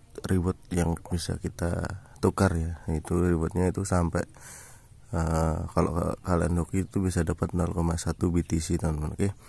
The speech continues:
Oke, jadi di sini gue bakal ngasih tahu. Namun di sini itu kita wajib K Y C ya, teman-teman. Nah, jadi untuk aplikasinya adalah maxo dot I O. Kalian bisa daftar lewat yang di bawah deskripsi. Nah, untuk aplikasinya di Play Store kalian juga bisa cari nantinya. Ja-,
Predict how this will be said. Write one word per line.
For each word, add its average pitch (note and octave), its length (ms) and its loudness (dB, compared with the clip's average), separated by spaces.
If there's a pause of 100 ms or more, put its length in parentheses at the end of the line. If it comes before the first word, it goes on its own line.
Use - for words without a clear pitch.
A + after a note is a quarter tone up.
(340)
Oke, B2+ 180 2
jadi A2+ 240 4
di A2+ 80 2
sini A#2 240 4
gue A2 160 2
bakal F#2 240 2
ngasih F2+ 240 -2
tahu. E2 240 0
Namun F#2+ 380 4
di F#2 100 0
sini G2 320 0
itu A2 240 0
kita F#2+ 480 0
wajib E2+ 400 -2
K F2 160 0
Y F2 240 6
C F2+ 160 4
ya, D#2+ 160 2
teman-teman. D#2+ 320 0
Nah, D#2 160 0
jadi E2 160 0
untuk F#2 160 2
aplikasinya E2 480 0
adalah E2+ 240 2
maxo E2+ 480 0
dot E2+ 240 0
I D#2+ 160 2
O. F#2+ 80 4
Kalian F#2+ 240 4
bisa E2 320 0
daftar D#2+ 320 0
lewat E2+ 240 0
yang E2+ 160 4
di E2 80 4
bawah D#2+ 160 4
deskripsi. F2 640 0 (960)
Nah, F#2 80 4 (800)
untuk A2+ 320 6
aplikasinya G#2+ 480 4
di A2+ 80 0
Play G2 160 4
Store G#2 240 -2
kalian A2 240 6
juga F#2+ 160 4
bisa F2 320 0
cari E2+ 320 2
nantinya. F2 480 0
Ja-, F2 160 -4